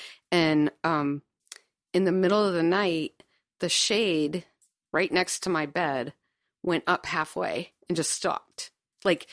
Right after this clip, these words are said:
like somebody, it didn't, like, fly up, like, you know, if it suddenly <laughs> malfunctions. It just went, like, halfway up and stopped. <laughs> I was like, "What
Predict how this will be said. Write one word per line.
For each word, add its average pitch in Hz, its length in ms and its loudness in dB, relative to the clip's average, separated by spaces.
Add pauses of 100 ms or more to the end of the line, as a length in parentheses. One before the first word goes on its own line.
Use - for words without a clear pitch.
(200)
like 185 120 2
somebody, 185 520 2 (340)
it - 100 -2
didn't, 240 200 4
like, 175 180 2
fly 180 380 2
up, 165 240 -2
like, 135 220 -8
you 156 80 -2
know, 143 240 -4 (640)
if - 160 -14
it - 120 -10
suddenly 135 640 0 (220)
<laughs> - 220 -20
malfunctions. 180 1000 0 (500)
It 208 120 0
just 202 220 -2
went, 151 200 -4
like, 147 220 -6 (380)
halfway 208 360 2
up - 140 -4 (160)
and 170 140 -2
stopped. - 460 -2 (340)
<laughs> - 360 -14
I 190 40 0 (100)
was 127 240 -8
like, 170 120 -12 (100)
"What 156 560 -6